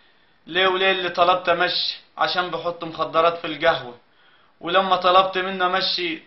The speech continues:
ضربني وسب عليا و-، و-، وإهانة جامدة. وبهدلني.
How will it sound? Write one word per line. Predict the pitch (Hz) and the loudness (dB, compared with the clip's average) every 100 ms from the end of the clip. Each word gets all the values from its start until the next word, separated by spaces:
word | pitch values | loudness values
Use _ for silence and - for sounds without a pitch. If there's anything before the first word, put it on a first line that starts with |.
| 147 | 2
ضربني | 170 185 185 | 6 6 6
وسب | 175 160 - 180 180 170 | -2 -8 0 2 6 10
عليا | 160 165 175 170 | 10 8 4 2
و-، | 160 156 | 2 0
و-، | 165 156 156 - _ - | -8 -8 -12 -16 _ -4
وإهانة | 160 170 185 175 | -2 4 4 4
جامدة. | 165 175 156 127 - _ _ _ _ | 2 2 2 -10 -18 _ _ _ _
وبهدلني. | 160 165 170 151 196 175 127 | -2 4 4 4 -2 -2 -10